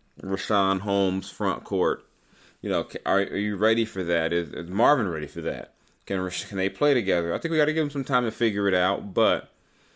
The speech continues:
nights like this are gonna happen, especially as these guys, essentially you're adding two, you're not adding two role players, you're adding two guys who you figure are gonna be two of your top three scorers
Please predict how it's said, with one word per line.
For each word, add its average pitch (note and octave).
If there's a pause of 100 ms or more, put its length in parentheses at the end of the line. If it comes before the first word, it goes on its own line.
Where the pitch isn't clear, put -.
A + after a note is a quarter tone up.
(200)
nights A2
like -
this C3
are A#2
gonna G2
happen, G#2+
especially G#2
as F2
these F#2
guys, F#2
essentially G2
you're F#2+
adding G2
two, A#2 (560)
you're D#3
not D#3
adding A#2
two B2
role G2
players, G2
you're C3
adding A2+
two A2+
guys G2
who G2 (440)
you G2
figure A2
are F2+
gonna G2+
be F#2 (540)
two D#3
of B2
your G#2+
top A2
three A2
scorers F#2+